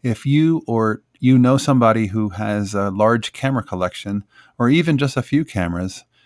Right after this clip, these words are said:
that have been given to them or passed down in their family and they're looking to sell them,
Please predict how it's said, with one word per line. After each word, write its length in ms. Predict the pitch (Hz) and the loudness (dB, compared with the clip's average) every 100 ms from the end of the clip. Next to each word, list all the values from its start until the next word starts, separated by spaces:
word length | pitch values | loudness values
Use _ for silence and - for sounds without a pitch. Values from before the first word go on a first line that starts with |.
| _ _ _ | _ _ _
that 160 | 107 95 | -6 -4
have 240 | 101 98 | -4 -6
been 460 | - 98 95 92 92 _ _ _ _ - | -6 -4 -2 -4 -6 _ _ _ _ -2
given 260 | 113 107 | -2 0
to 140 | 104 101 | -2 -2
them 320 | 101 104 101 95 | -2 -2 -4 -6
or 180 | 90 | -8
passed 400 | 87 120 110 - | -6 -2 -2 -2
down 380 | 110 104 101 101 - | -4 -2 -2 -4 -4
in 140 | 107 | -2
their 140 | 101 92 | 0 -2
family 560 | 85 120 113 92 98 | -2 0 0 0 -2
and 160 | 95 98 | -4 -4
they're 100 | 98 | -2
looking 280 | 107 - 101 | -2 -4 -6
to 100 | 98 | -6
sell 260 | - 135 127 | -6 -2 -2
them, 300 | 90 95 | -2 -6